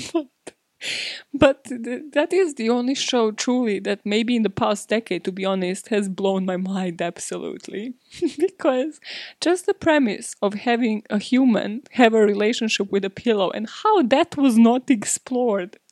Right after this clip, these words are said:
ever, ever again. And it's, like, the most, one of the most common objects you use in a house. And I was like, "Wow, wow, wow, yeah." I love objectophiles. I love T L C.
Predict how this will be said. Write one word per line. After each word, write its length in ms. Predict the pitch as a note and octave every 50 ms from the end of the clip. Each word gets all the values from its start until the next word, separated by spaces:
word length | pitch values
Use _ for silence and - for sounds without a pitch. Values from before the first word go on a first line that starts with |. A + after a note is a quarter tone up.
| _ _ _ _ _ -
ever, 460 | G#3 G3+ G3 G3+ A3+ - - F3 - _ - - - - - - - _ -
ever 240 | B3 B3+ - A#3 A#3
again. 340 | A3 G3+ B3+ B3+ B3 G#3+
And 140 | - G#3 G#3+
it's, 180 | A3+ A#3 - -
like, 240 | B3 A#3+ A#3+ A#3 -
the 120 | A#3+ A3
most, 640 | A3 A#3 B3+ C4 C4+ C4 B3+ - - - _ - - _ _ _
one 260 | - - A#3+ A#3+ A#3+ B3+
of 80 | A#3+
the 80 | B3+ A#3+
most 320 | A3+ A#3+ B3+ - - -
common 360 | - - A3+ A3 A3 G#3 G3+ -
objects 560 | G#3 G#3 G#3 G#3+ G3 - - - - - -
you 60 | -
use 280 | F#3+ F#3+ G#3 G#3+ G#3+ G3+
in 120 | F#3+ F#3
a 80 | G3 G#3
house. 460 | - - G#3+ G3+ G#3 F#3+ G#3 - -
And 80 | A3+ A3
I 40 |
was 160 | G#3+ G3 - - -
like, 100 | D4 - _ _ _ _ -
"Wow, 380 | - G3+ - - G3 - - _ _ _ _ _ _ _ _ _ _ -
wow, 340 | - - - - - _ _ _ - - - - - - - - - _ _ _ _ -
wow, 160 | G#3 - - -
yeah." 200 | A#3+ B3 A#3+ G3+ G3 _ _ _ _ D4+
I 40 | A3+ G#3+
love 180 | B3 E4 E4+
objectophiles. 1000 | D4 G#3+ F#3+ G3+ F#3+ - G3 G3+ - - G3 - - - - - - - A3 - A3
I 60 | G#3+
love 220 | A#3 A#3+ A#3+ A#3
T 120 | - G#3 F3+
L 140 | F3+ -
C. 360 | - - - - - - F#3